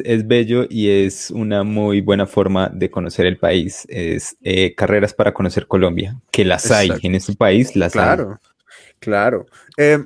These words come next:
Speaker 2: yo estaba pensando ahorita mientras hacía un poquito de pupú, eh, justamente, eh, en cómo íbamos a, a meter el tema, ¿no?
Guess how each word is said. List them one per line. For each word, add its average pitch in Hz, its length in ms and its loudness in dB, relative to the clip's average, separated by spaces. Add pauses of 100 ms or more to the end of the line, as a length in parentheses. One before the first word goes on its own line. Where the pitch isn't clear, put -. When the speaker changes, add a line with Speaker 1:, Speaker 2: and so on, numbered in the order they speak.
Speaker 2:
yo 160 200 2
estaba 214 240 2
pensando 175 480 2
ahorita 139 320 2
mientras 156 280 -2
hacía 120 220 -2
un 147 120 -4
poquito 170 280 -2
de 160 60 2
pupú, 120 480 -2 (200)
eh, 110 320 4
justamente, 135 680 0
eh, 110 640 4
en 117 120 -6
cómo 170 300 2
íbamos 180 260 2
a, 135 140 0
a 120 40 -4
meter 120 280 0
el 123 120 0
tema, 127 300 0
¿no? 113 240 -6